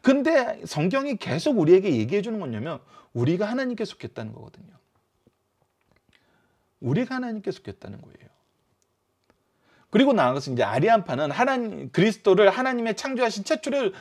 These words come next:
이거 그 자기네식으로 해석을 하는 거죠. 그러니까 아담 이전에 있었던 최초의 피조물이라는 거예요. 또 영지주의가 이제 가장 크게 대두되었던 건데, 영은 선하고 물질은 악하다는 이원론에 근거하여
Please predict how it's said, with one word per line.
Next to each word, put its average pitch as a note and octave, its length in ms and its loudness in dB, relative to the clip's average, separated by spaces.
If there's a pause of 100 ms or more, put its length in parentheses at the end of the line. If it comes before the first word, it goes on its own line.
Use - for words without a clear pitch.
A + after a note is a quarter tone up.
(200)
이거 G3 220 2
그 A3+ 320 0
자기네식으로 F#3+ 880 0
해석을 G#3 360 -2
하는 A#3 200 -4
거죠. C#3 240 -6 (1080)
그러니까 G3 220 -2 (380)
아담 D#3+ 440 4
이전에 E3+ 320 2
있었던 C#3+ 340 -4
최초의 C4+ 380 -4
피조물이라는 F3 640 -4
거예요. - 220 -12 (1600)
또 C4 140 6
영지주의가 F#3+ 640 4
이제 B2+ 500 -2
가장 B2+ 480 -2 (100)
크게 B3 260 -2
대두되었던 B2+ 540 -2
건데, A2+ 240 -4
영은 A3+ 300 4
선하고 F#3+ 320 2
물질은 C#3 360 -2
악하다는 D3 420 -4
이원론에 F3+ 540 4
근거하여 C3 500 2